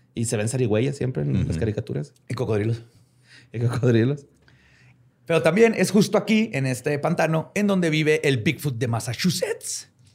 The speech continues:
Speaker 2: Mm.
Speaker 3: Descrito como una criatura lanuda, desaliñada, homínida, y descrita como, y cito, "tiene un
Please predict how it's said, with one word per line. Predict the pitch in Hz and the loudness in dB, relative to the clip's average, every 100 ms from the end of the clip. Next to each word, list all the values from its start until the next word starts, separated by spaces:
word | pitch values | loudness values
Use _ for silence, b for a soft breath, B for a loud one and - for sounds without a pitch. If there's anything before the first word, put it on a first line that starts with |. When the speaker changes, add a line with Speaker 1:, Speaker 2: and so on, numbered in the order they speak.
| - | -16
Speaker 2:
Mm. | 85 90 131 139 - | -10 -6 -6 -10 -12
Speaker 3:
Descrito | 151 156 196 - 214 | -8 -2 0 2 2
como | 180 156 | 4 4
una | 175 | 2
criatura | 175 156 143 151 - | 2 0 2 2 0
lanuda, | 127 123 123 175 202 220 156 | 0 2 6 6 4 2 0
desaliñada, | 139 143 135 127 131 165 165 170 - | -2 0 0 2 2 2 2 0 -2
homínida, | 131 143 196 214 220 - - _ _ | 2 4 4 4 2 -2 -14 _ _
y | 202 240 | -2 0
descrita | 214 - 202 190 202 | 0 0 -2 -2 0
como, | 202 196 | 2 2
y | 185 | 2
cito, | 202 185 254 277 - | 0 -2 -4 -4 -10
"tiene | - 190 | -2 0
un | 208 | 2